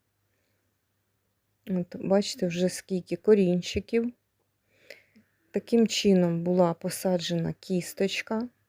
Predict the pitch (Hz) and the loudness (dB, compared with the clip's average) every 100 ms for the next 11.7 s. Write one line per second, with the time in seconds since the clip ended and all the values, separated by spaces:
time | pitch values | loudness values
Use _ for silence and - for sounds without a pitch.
0 | - 190 185 - - 185 190 - - 175 | 0 2 2 -2 -2 2 4 2 0 0
1 | 170 165 196 196 165 180 170 175 - 233 | 0 0 0 0 2 2 2 0 -2 -4
2 | - 190 190 - - 165 165 208 196 185 | 0 2 4 2 -2 -10 -2 0 2 0
3 | 185 _ - - - - _ _ 190 180 | -4 _ -20 -20 -20 -20 _ _ 0 2
4 | 180 175 175 160 - - - _ _ 185 | 4 2 0 -4 -10 -20 -20 _ _ 0
5 | 160 190 - 226 240 214 196 180 175 170 | 6 6 8 8 8 8 4 4 0 -2
6 | - - 214 202 185 - - 185 170 165 | -4 0 2 4 2 0 -8 -4 -4 -4
7 | - 180 190 185 175 170 156 165 175 170 | -4 -4 2 2 2 0 0 2 2 2
8 | 180 208 - - 180 170 165 - 180 - | 4 4 2 -4 -2 -2 -4 -2 -2 -2
9 | - - - 185 185 - - 190 160 160 | -8 -10 0 4 2 0 -2 2 2 0
10 | 156 170 - - - _ 170 - - 233 | -6 -8 -14 -20 -20 _ -12 -6 4 6
11 | 240 247 233 190 185 185 196 | 6 2 2 4 4 4 -2